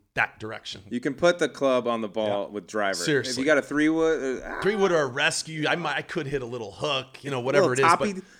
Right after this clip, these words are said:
Speaker 2: little toppy right
Speaker 1: Yeah.
Speaker 2: off one.
Speaker 1: Driver was just, but it was funny. So we played, I went out for that practice run on Tuesday with Harkins and a couple other guys, stripe a driver right down the middle. I have pitching wedge into the green, and I thin it. I basically ground ball it,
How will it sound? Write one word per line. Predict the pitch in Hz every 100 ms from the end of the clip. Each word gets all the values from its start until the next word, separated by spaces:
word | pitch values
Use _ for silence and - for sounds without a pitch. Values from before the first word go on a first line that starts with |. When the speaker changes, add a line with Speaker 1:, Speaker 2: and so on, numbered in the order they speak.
| _
Speaker 2:
little | 147 151
toppy | - 165 - 180
right | 185 185
Speaker 1:
Yeah. | 120 117
Speaker 2:
off | 113
one. | 151 -
Speaker 1:
Driver | 156 131 147 147 135
was | 127 117
just, | - 131 120 - - - - -
but | 151
it |
was | 151 160
funny. | 156 131 107 127
So | 147
we | 139
played, | 131 151 143
I | 135
went | 143 143
out | 147
for | 127
that | 117
practice | 147 156 -
run | 120 117
on |
Tuesday | 107 143 131 123
with | 113 110
Harkins | 123 123 123 120
and | 110
a |
couple | 107 120 120
other | 120
guys, | 120 110 - - - _ _ _
stripe | - - - - 151 147 135
a | 127
driver | 110 110 107
right | 104 110
down | 117 107
the |
middle. | 104 95 - _ _ _
I | -
have | 127 127
pitching | - - 131
wedge | 127 120
into | 123
the | 113
green, | 110 120 117 _ _ _ -
and | 143
I | 123 113 - _ _ -
thin | 160 151
it. | 110 -
I | 147
basically | 165 156 - 143
ground | 101 127 143 165 139
ball | 123 123
it, | 90